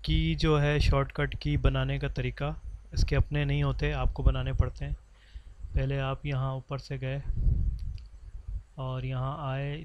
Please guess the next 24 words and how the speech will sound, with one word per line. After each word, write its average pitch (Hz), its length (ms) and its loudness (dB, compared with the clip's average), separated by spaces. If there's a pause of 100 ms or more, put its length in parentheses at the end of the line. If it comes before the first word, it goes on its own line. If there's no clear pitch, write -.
तो 143 60 -4
ये 143 160 -4
जितने 147 300 -4
भी 151 120 -4
फोल्डर 139 580 -2
हैं, 139 540 -4 (520)
इन 143 180 -2
फोल्डर 139 420 -2
में 139 180 -2
से 143 220 -4
मुझे 139 280 -2
अब 135 260 -4 (140)
रिकॉर्डिंग 143 560 -2
का 139 120 -2
करना 127 420 -2
है 127 200 -4 (480)
और 127 220 0
ज़्यादा 135 340 4
मुझे 139 240 6
ज़रूरत 143 300 2
इसी - 220 6
की 143 120 0
पड़ती 135 400 -2
है, 131 240 -2